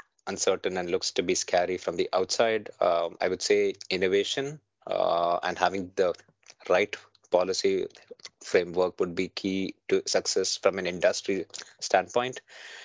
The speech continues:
The chemical firms that are operating in the global markets, uh, need to be scrutinizing new investment opportunities, uh, take advantages of it. Uh, well, I would say multiple scenarios can pan out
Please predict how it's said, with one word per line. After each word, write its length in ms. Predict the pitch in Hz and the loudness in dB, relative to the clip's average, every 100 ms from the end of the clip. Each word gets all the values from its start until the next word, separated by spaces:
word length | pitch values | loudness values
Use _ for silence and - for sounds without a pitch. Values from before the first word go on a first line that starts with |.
| - - - - - - - _ - | -18 -20 -20 -20 -20 -20 -20 _ -6
The 280 | 101 101 - - | 0 0 -2 0
chemical 300 | 113 131 156 | 0 2 0
firms 380 | - 117 117 110 | 2 0 0 2
that 100 | 98 | 2
are 100 | 95 | 4
operating 480 | 92 - 110 107 101 | 2 2 0 0 -2
in 320 | 92 87 90 98 | -4 -4 -4 -2
the 80 | |
global 320 | 92 101 101 95 | 2 2 2 0
markets, 640 | 87 87 113 117 - - - - 90 | -2 0 0 -2 -4 -6 -12 -4 0
uh, 320 | 90 90 90 | 2 2 0
need 300 | 95 101 - | -2 -4 0
to 160 | 104 95 | 0 2
be 280 | 85 95 98 | 0 0 0
scrutinizing 720 | - 95 90 92 90 95 95 | 0 0 0 -2 0 -2 0
new 160 | 92 | 0
investment 480 | 92 87 85 - - - - _ _ _ | 0 0 0 -2 -12 -16 -20 _ _ _
opportunities, 960 | 95 92 - 98 92 113 - - - - | -2 0 0 0 0 0 0 0 -2 0
uh, 220 | 98 87 85 - | 2 2 2 0
take 200 | 92 - - | 0 0 -2
advantages 560 | 87 85 85 85 82 | 0 -2 0 -2 0
of 160 | 87 - | 0 2
it. 200 | 135 - _ - - - - - - _ - | -2 -4 _ -20 -20 -20 -20 -20 -20 _ 2
Uh, 280 | 90 87 - - - _ 92 | 4 2 -2 -12 -20 _ 2
well, 260 | 92 87 - | 2 2 0
I 120 | 101 | 2
would 140 | 110 - | 2 4
say 180 | 147 139 | 2 2
multiple 580 | 92 98 107 - 123 120 | 0 0 2 0 0 -2
scenarios 720 | - 92 95 95 95 - - - - | -2 0 2 2 0 -2 -8 -10 0
can 200 | 95 90 | 0 2
pan 220 | 87 82 | 0 0
out 220 | 76 - | -4 -8